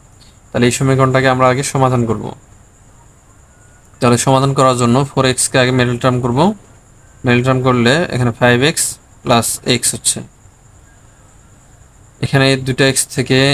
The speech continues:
এখানে একটা এক্স কমন যাচ্ছে, আর একটা এক্স থাকতেছে, এখানে এক্স কমন নেওয়ার কারণে এখানে শুধু ফাইভ থাকতেছে, এখানে কিছুই কমন যাচ্ছে না, যার কারণে আমরা ওয়ান লিখতেছি।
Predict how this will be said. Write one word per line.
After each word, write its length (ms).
এখানে 200
একটা 160
এক্স 200
কমন 240
যাচ্ছে, 360
আর 100
একটা 160
এক্স 140
থাকতেছে, 420
এখানে 280
এক্স 180
কমন 260
নেওয়ার 160
কারণে 300
এখানে 160
শুধু 240
ফাইভ 200
থাকতেছে, 320
এখানে 160
কিছুই 300
কমন 240
যাচ্ছে 220
না, 120
যার 180
কারণে 180
আমরা 160
ওয়ান 200
লিখতেছি। 400